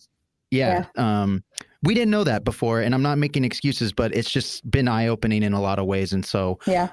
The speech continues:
Speaker 1: um, I, I think the initial, uh, response, uh, of, you know,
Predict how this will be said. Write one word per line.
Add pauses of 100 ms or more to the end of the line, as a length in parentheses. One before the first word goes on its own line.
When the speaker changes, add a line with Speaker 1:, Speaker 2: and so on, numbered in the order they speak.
Speaker 1:
um, (160)
I,
I
think (920)
the
initial,
uh,
response,
uh,
of, (240)
you
know,